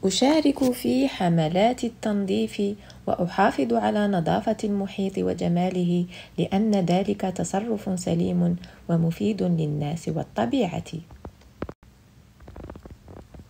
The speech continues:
الماء ثروة. الماء أساس الحياة للإنسان والحيوان والنبات، ينبغي المحافظة عليه.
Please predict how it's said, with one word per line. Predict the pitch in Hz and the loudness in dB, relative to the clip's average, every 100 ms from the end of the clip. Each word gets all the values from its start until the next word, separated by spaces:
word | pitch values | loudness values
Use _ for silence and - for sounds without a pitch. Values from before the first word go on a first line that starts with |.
| - - - - - - | -20 -20 -20 -20 -18 0
الماء | 190 170 160 185 233 - 226 | 4 4 4 2 0 -2 -4
ثروة. | 226 214 170 156 - 160 170 - - - - - - - - | 0 0 2 -2 -2 -6 -6 -8 -20 -20 -20 -20 -20 -20 -2
الماء | 180 170 175 233 254 233 - | 2 4 4 4 2 0 0
أساس | 202 190 220 - | 0 0 0 0
الحياة | 202 - 180 180 202 202 - 196 196 - - - 175 | -4 -2 -2 2 2 0 -2 -6 -6 -14 -20 -6 0
للإنسان | 165 - 170 160 - 214 220 214 220 - - | 0 2 0 0 0 0 2 0 -2 -8 -4
والحيوان | 175 160 - 165 165 160 185 220 208 214 - | 0 0 0 0 0 2 2 2 2 0 0
والنبات، | 175 160 147 147 180 208 208 208 190 196 - - - | 2 2 2 -2 0 0 0 0 -2 -2 -10 -12 -2
ينبغي | 233 247 196 185 | 0 2 4 4
المحافظة | 175 165 160 - 156 151 233 220 214 - 214 | 2 2 0 0 -2 0 -2 0 -2 0 -2
عليه. | 196 214 226 170 147 156 | -2 -2 0 -2 -2 -6